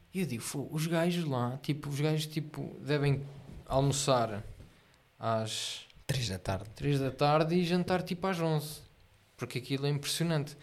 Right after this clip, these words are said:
Speaker 1: Depois a, a, a Cláudia, tipo, é bem na net e eles, tipo, comem boa da tarde. E, e eles fazem, tipo,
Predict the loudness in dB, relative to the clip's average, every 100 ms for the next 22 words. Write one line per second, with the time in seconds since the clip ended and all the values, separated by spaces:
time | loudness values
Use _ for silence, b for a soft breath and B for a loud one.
0 | B B B B 0 2 0 -2 -2 -2
1 | -4 -2 -2 -2 -4 -2 -2 0 0 0
2 | -2 0 2 4 2 -4 -8 _ _ _
3 | _ _ _ -20 -20 B B B B B
4 | -6 -6 -2 0 2 2 2 0 0 0
5 | 0 -4 -4 2 2 2 2 2 4 2
6 | 0 -2 -4